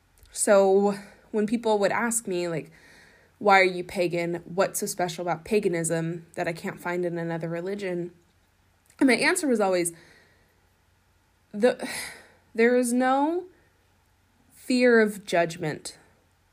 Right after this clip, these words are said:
for trying your best." You know? Um, I definitely am a follower of the threefold law, but that, I think, is more of, like, a universal thing and not really to do with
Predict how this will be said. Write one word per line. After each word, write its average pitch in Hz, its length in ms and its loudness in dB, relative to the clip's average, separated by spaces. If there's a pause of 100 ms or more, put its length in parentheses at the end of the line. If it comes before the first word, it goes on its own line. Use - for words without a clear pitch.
for - 240 -4
trying 175 480 -2
your 156 120 -4
best." - 500 -8 (880)
You 202 140 -6
know? 175 360 -4 (560)
Um, 185 400 -2 (200)
I 208 140 2
definitely 208 480 2
am 202 60 -2
a 202 80 -2
follower 190 360 0
of 180 120 -8
the - 40 -18
threefold 180 480 -6
law, 170 380 0 (1000)
but 180 420 -2
that, 190 200 4
I 185 80 2
think, 170 260 -6
is 180 160 -2
more 175 200 -2
of, 170 80 -6
like, 170 180 -4
a 170 360 -4
universal 190 540 -2
thing 170 260 -6
and 175 80 -6
not 170 160 -6
really 180 220 -4
to 175 140 -12
do 175 160 -4
with 170 320 -10